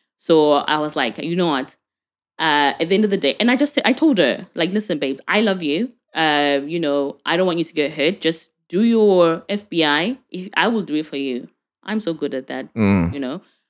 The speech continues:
Speaker 1: I said, "I'll do F B I for you if you need me to."
Speaker 2: Mm.
Speaker 1: But she was so, by then, she was in too deep. 'Cause remember, she told me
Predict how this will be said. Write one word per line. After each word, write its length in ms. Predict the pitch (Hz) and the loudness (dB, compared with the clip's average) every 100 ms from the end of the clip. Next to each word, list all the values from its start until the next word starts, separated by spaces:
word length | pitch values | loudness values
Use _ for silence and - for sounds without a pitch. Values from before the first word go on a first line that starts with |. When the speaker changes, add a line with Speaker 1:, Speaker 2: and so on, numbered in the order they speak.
| _ | _
Speaker 1:
I 40 | 202 | -4
said, 100 | 185 | 0
"I'll 160 | 202 247 | 2 2
do 160 | 165 | 2
F 200 | 147 147 | 0 0
B 100 | - 131 | -2 -2
I 100 | 147 | -2
for 140 | - | -4
you 160 | 143 139 | -4 -4
if 120 | 143 | -6
you 60 | 147 | -4
need 220 | 160 151 | -4 -2
me 160 | 131 131 | -4 -6
to." 340 | - 101 - - | -6 -8 -8 -8
Speaker 2:
Mm. 140 | 113 104 | 0 4
Speaker 1:
But 120 | - | 4
she 120 | - | 4
was 200 | 262 285 | 4 4
so, 320 | - 320 - - | 2 0 0 0
by 160 | 247 | 2
then, 520 | 220 180 269 208 277 311 _ _ _ _ - _ _ _ | 2 2 2 2 0 -2 _ _ _ _ -20 _ _ _
she 220 | - - 247 | -16 0 4
was 220 | 208 180 - | 6 4 -2
in 140 | - 220 | 2 2
too 120 | 208 | 2
deep. 260 | 165 151 - _ _ _ _ _ | -4 -6 -8 _ _ _ _ _
'Cause 160 | - 247 | 0 4
remember, 260 | 240 339 | 6 4
she 120 | 262 214 | 4 2
told 220 | 269 233 | 2 2
me 260 | 233 220 | 2 0